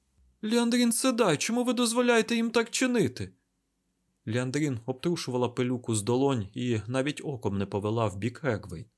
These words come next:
"Перше, чого ти маєш навчитися", проказала Рінна, "це точно виконувати те, що тобі кажуть, і без зволікань". Егвейн охнула. Раптом її шкіру від п'ят аж до голови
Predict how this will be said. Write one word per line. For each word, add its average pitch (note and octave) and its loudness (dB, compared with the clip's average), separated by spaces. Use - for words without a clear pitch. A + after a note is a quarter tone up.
"Перше, F3+ 2
чого D3+ 0
ти D3+ -2
маєш C#3+ 2
навчитися", A#2 0
проказала A2 0
Рінна, F#2 -4
"це F3+ 2
точно G3 2
виконувати C#3+ 2
те, D#3 2
що - -2
тобі E3 2
кажуть, G#2+ 0
і D#3 0
без D3+ 0
зволікань". D3+ -2
Егвейн B2 -2
охнула. G#2 -4
Раптом G#2 0
її B2+ -2
шкіру A#2 0
від A#2 -2
п'ят C3 -4
аж G2 -4
до G#2 -2
голови A2 0